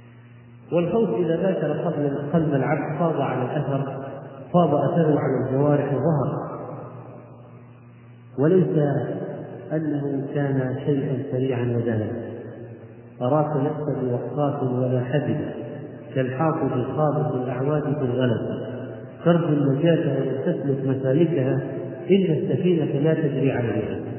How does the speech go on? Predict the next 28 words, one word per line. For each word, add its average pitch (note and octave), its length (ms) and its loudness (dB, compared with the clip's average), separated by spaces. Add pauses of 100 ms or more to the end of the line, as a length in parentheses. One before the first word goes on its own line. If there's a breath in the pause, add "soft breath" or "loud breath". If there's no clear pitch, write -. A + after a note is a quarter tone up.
(720)
فإذا F#3 280 2
الناس F#3+ 260 0
يقولون: F3 460 0
"نحن E3 160 -2
نخاف C#3+ 400 -2
الله"، B2 200 -2
وهم D#3 220 2
غافلون، C#3 600 -2 (500)
"نحن D#3 240 -2
نخاف C#3+ 380 -2
الله"، B2 180 -4
وهم D3 220 0
في C#3+ 80 2
المعصية. C#3 480 2 (840)
عجبت D#3+ 580 0 (400)
لهم D#3 420 2 (520)
كيف F3 300 4 (840)
يحتمون D3+ 540 2
من D3+ 240 2
الطعام D3 440 -2
مخافة D3 500 -2
الداء D3 600 0
ولا D#3 180 2
يحتمون D3 340 -2
من C#3 300 2
الذنوب C#3 520 2
مخافة C3+ 340 -2
النار، D3+ 460 0